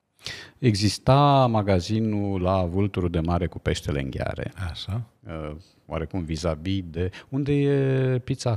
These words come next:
Speaker 1: Hut de la universitate?
Speaker 2: Ia
Speaker 1: Acum?
Speaker 2: uite, domnule.
Speaker 1: Uh, și mama lua de acolo borcane așa, cu scoici.
Speaker 2: Mhm.
Speaker 1: Scoici, uh, desfăcute,
Speaker 2: Normal
Speaker 1: da, deci fără
Speaker 2: că astea,
Speaker 1: cochilie.
Speaker 2: da.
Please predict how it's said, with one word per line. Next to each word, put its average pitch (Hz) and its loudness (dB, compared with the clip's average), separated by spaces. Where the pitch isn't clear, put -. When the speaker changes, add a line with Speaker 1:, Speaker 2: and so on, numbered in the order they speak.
Speaker 1:
Hut 120 -4
de 110 -4
la 104 0
universitate? - -4
Speaker 2:
Ia 117 -6
Speaker 1:
Acum? 143 0
Speaker 2:
uite, 220 -4
domnule. 85 -14
Speaker 1:
Uh, 101 0
și - -4
mama 143 6
lua 131 8
de 127 2
acolo 117 2
borcane 101 6
așa, 101 0
cu - -10
scoici. - -4
Speaker 2:
Mhm. 98 -10
Speaker 1:
Scoici, 107 -2
uh, 113 0
desfăcute, - -6
Speaker 2:
Normal 82 2
Speaker 1:
da, 120 4
deci 104 2
fără 107 2
Speaker 2:
că - -4
astea, - -6
Speaker 1:
cochilie. 76 -4
Speaker 2:
da. 85 -6